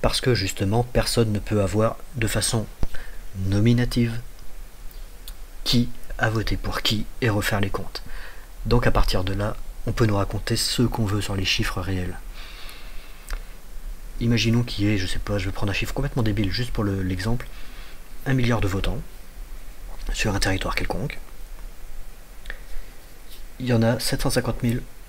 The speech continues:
qui votent pour un candidat A.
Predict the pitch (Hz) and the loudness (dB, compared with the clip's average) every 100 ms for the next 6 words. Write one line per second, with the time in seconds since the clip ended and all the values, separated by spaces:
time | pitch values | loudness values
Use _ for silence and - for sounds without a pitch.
0 | - - - - - - 107 107 - - | -12 -12 -12 -12 -4 0 2 2 0 -2
1 | 95 - - - - - - 113 104 98 | -2 0 0 0 -4 -10 -2 0 2 2
2 | 98 101 - 98 | 0 0 0 0